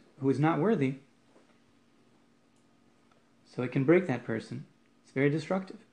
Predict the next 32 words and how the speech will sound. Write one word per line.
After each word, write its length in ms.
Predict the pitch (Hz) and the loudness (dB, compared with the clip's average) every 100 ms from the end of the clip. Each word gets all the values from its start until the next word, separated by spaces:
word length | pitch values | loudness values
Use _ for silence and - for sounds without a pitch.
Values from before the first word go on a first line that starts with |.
| _ _ _ _ _ _ _ _ _ _ _ _ _ _ _ _ _ _ _ - _ _ _ _ _ _ _ _ _ _ | _ _ _ _ _ _ _ _ _ _ _ _ _ _ _ _ _ _ _ -20 _ _ _ _ _ _ _ _ _ _
Tani, 220 | - 170 | 2 4
we 60 | 131 | 4
have 80 | 113 | 4
a 60 | |
brisa. 360 | 110 160 175 120 | 4 4 2 0
Hi, 120 | 117 | 0
Rabbi 240 | 175 143 127 | 4 4 2
Bana 360 | 120 139 147 156 | 2 2 2 2
Omer. 320 | 151 110 95 - _ | 2 2 -4 -14 _
Kol 220 | - 190 | -2 2
ha'osik 320 | 190 180 190 135 | 2 2 2 0
b'Torah 360 | 120 160 120 | 2 2 0
lishma, 540 | 117 - 156 208 247 - | -4 -4 0 0 -2 -2
Torah 160 | 220 | 0
nasas 420 | 202 220 196 220 | 2 0 0 -2
lo 220 | 220 208 - - | -2 -4 -6 -18
sam 360 | - - 190 180 | -20 -4 -2 0
chayim. 380 | - 185 151 - - - _ - _ - _ _ _ 147 | 0 0 -2 -6 -18 -20 _ -20 _ -20 _ _ _ 2
All 140 | 180 | 4
those 280 | 190 165 - | 6 6 4
who 100 | 147 | 2
engage 520 | 135 156 170 127 - - _ _ _ _ _ _ | 4 4 4 2 -4 -20 _ _ _ _ _ _
in 100 | 135 | -10
toiling 460 | 120 160 165 139 - - _ | -4 2 4 4 2 -10 _
to 80 | - | -8
understand 380 | 131 127 - 151 | -4 -2 0 0
the 40 | |
Torah 340 | 131 156 139 - - _ _ _ _ _ _ _ _ _ _ _ _ _ _ _ _ | 2 2 2 -2 -12 _ _ _ _ _ _ _ _ _ _ _ _ _ _ _ _
for 180 | - 131 | -2 0
the 100 | 123 | 0
appropriate 480 | 117 170 170 151 | 2 2 2 0
purpose, 500 | - 190 196 135 - | 2 0 0 -4 -8